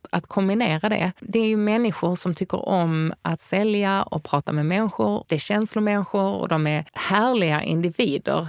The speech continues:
Och det är där, också därför de är anställda, för att de är härliga individer som kunder gillar. Men när man då kommer från en kontorskontext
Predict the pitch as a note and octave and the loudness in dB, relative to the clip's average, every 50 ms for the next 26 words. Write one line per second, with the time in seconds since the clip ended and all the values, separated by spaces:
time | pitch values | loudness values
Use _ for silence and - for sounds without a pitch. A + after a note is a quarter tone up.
0 | - - - B3 G#3 A#3+ A#3+ G#3+ B3 A3 - - C4+ - - A3+ A3 C#4 A#3+ - | -4 0 0 2 2 2 2 4 4 2 2 2 -2 -2 0 0 0 0 0 0
1 | - A3 G#3 G3+ - - C#4+ G#3+ D3+ - - - - - F#3 - - G3+ F#3+ - | 0 0 0 0 0 0 0 -2 -2 -2 -6 -8 -6 -6 -6 -2 0 -2 -2 -2
2 | _ - _ - - - B3 C4 A3 E3+ F3 G#3+ C#4 E4+ D#4+ G3+ F3 F3+ F3 F3+ | _ -20 _ -14 -4 -2 0 2 2 2 4 4 2 2 2 2 2 2 2 0
3 | F3+ E3 - - - - - E3+ E3 - G3 F3 F3 E3+ E3 D#3 E3 G3 G3+ G#3 | 0 0 0 -2 -2 -2 -2 -2 0 2 0 0 2 0 0 0 0 0 -2 -2
4 | - - F3+ F#3 - - - F#3 F#3+ G3+ G#3 G#3 G#3 G#3+ A3+ A3+ G#3+ F3+ - - | -2 -4 -4 -6 -8 -6 -2 0 0 2 2 2 2 2 2 4 2 2 2 2
5 | C#4+ B3+ G#3 F3+ - - F3 E3+ E3+ F3 - - F#3+ F3+ - - - - - - | 2 2 2 2 2 2 0 2 0 -2 -2 -2 -2 -2 -2 -2 -2 -2 -2 -2
6 | - - - C#3+ D3 - - - - - - - - - | -4 -6 -6 -6 -4 -4 -6 -6 -6 -14 -14 -14 -16 -20